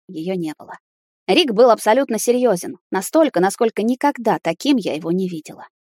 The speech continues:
Губы сжаты в тонкую линию, брови сдвинутые к переносице и взгляд глубокий, внимательный, испуганный. «Ты...»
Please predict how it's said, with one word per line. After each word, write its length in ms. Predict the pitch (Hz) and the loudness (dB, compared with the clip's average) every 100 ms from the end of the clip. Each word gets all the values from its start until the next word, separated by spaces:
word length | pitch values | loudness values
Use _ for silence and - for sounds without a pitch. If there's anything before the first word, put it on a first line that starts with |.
| _ | _
Губы 280 | - 359 226 | 0 2 2
сжаты 320 | 175 202 240 | 2 2 0
в 80 | 202 | -2
тонкую 380 | 202 208 180 165 | -2 -2 -2 -2
линию, 380 | 202 254 233 226 _ | -2 -2 -6 -10 _
брови 300 | 233 392 269 | 0 2 2
сдвинутые 540 | 185 196 220 180 175 | 0 -2 -2 0 -2
к 40 | 170 | -2
переносице 600 | 180 190 294 - - 156 | -2 0 0 -2 -4 -6
и 20 | |
взгляд 360 | 170 214 262 - _ _ _ - | -4 -2 -2 -4 _ _ _ -6
глубокий, 600 | 165 160 165 202 - 175 | -4 -4 -2 -4 -6 -4
внимательный, 720 | 170 170 185 185 170 156 _ _ _ - | -2 0 0 -4 -14 -18 _ _ _ -16
испуганный. 540 | - 185 - 185 _ _ _ _ _ _ _ _ | -14 -14 -16 -20 _ _ _ _ _ _ _ _
«Ты...» 340 | - 190 202 | -6 0 0